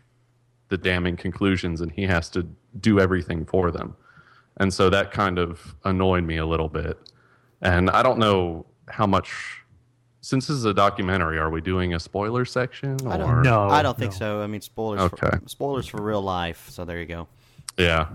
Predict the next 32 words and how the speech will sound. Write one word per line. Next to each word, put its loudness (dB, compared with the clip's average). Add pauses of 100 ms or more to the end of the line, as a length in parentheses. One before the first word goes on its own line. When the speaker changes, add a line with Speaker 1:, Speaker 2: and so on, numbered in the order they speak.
Speaker 1:
fair 2
enough. 0 (340)
So 2
the 4
documentary 2
mentions -6 (160)
Jobs's -6 (360)
second -4
family -2
just -6
once, 0
it -18
kind 0
of -2
in 0
passing, -2 (560)
and 0
then 0 (120)
completely 0 (440)
leaves 0
it 0
aside. 4
Like, 2 (320)
the 4
stuff 2
he 0
did 2
his 0
first -2
family -2
was -4
terrible, 0